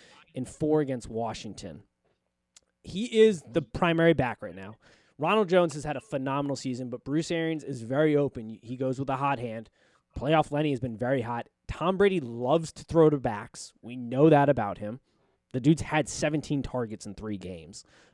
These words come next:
Um, and he is the, kind of the primary guy out of the backfield. Ronald Jones isn't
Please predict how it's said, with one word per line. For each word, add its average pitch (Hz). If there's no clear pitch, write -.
Um, 127
and 165
he 170
is 175
the, 170
kind 185
of 175
the 151
primary 151
guy 135
out 131
of 127
the 113
backfield. 123
Ronald 147
Jones 143
isn't 135